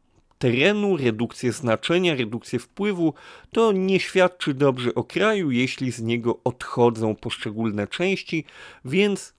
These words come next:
rozumiemy, że to budziło pewną, pewien niepokój wśród tych największych zwolenników Związku Radzieckiego, choć jak mieliśmy się później przekonać, tych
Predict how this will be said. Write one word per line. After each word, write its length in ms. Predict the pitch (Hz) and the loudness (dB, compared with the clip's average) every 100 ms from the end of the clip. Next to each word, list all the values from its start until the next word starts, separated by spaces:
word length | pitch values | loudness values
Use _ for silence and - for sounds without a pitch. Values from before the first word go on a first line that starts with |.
| - | -10
rozumiemy, 640 | - 127 127 123 131 175 135 | -2 2 2 2 2 2 0
że 120 | 107 | -4
to 180 | - 120 | -4 -4
budziło 640 | 110 110 104 139 139 113 | -2 -6 -4 0 4 2
pewną, 640 | - 117 107 107 110 107 107 _ _ - 117 113 | 2 -2 0 0 0 0 -4 _ _ -12 -10 -4
pewien 320 | 123 123 123 | 0 2 2
niepokój 520 | 123 123 175 170 143 | 2 2 0 0 -2
wśród 280 | 120 - 131 | -4 -6 -6
tych 180 | 127 - | -8 -6
największych 920 | 113 110 110 131 127 127 - 117 - - - - - | -4 -4 -8 -4 -2 -2 -2 -2 -2 -14 -20 -20 -14
zwolenników 840 | 123 143 170 165 156 165 170 143 113 | -10 2 4 6 4 0 -2 -4 -4
Związku 420 | 117 131 123 135 | -2 -2 -2 -6
Radzieckiego, 600 | 170 185 214 - 240 220 | -6 -4 -10 -8 -4 -4
choć 240 | - 214 | -4 -4
jak 120 | 180 160 | -4 -2
mieliśmy 420 | 151 143 - 120 | -2 -2 -4 -6
się 120 | 117 | -8
później 360 | - 120 123 110 | -8 -6 -4 -4
przekonać, 640 | - 127 196 208 170 - - - _ | -6 -6 -4 -2 -2 -4 -20 -20 _
tych 200 | - 139 | -4 -4